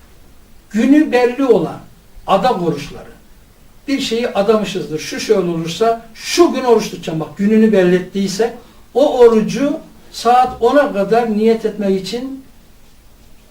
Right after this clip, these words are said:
kuşluk vaktini bekleyebiliriz. Günü belli olan adak. Demek ki bunlar Ramazan'ın edası, nafile oruçlar,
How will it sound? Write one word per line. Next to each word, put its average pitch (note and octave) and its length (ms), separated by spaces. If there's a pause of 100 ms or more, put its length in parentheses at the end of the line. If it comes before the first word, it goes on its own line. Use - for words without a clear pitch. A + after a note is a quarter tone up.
(280)
kuşluk F#3+ 380
vaktini F#3+ 400
bekleyebiliriz. E3 800 (560)
Günü F#3+ 320
belli F3 240
olan G3 300
adak. - 280 (2250)
Demek B3 280
ki F3+ 200
bunlar A#3+ 760 (340)
Ramazan'ın G#3 720
edası, F3+ 840 (240)
nafile G3 520
oruçlar, E3+ 640